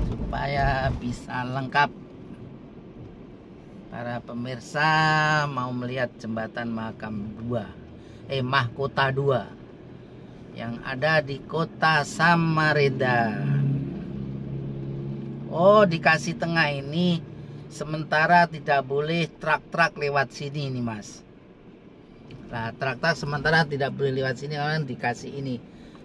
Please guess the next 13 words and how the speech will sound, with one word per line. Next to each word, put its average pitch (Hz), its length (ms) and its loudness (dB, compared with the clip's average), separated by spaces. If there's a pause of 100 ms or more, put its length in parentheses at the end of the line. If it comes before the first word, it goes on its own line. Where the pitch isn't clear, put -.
(100)
Hanya 160 320 2
mobil-mobil 147 720 2
biasa. 139 480 4 (560)
Nah, - 360 -12 (1800)
sementara 127 560 -4
waktu 135 480 -4
itu 139 240 -4
kan, 117 160 -2
kawan, 120 560 -4 (840)
saya 120 340 -2
pernah 123 400 -6
mendengar 123 480 -2 (2250)
dari 127 880 -4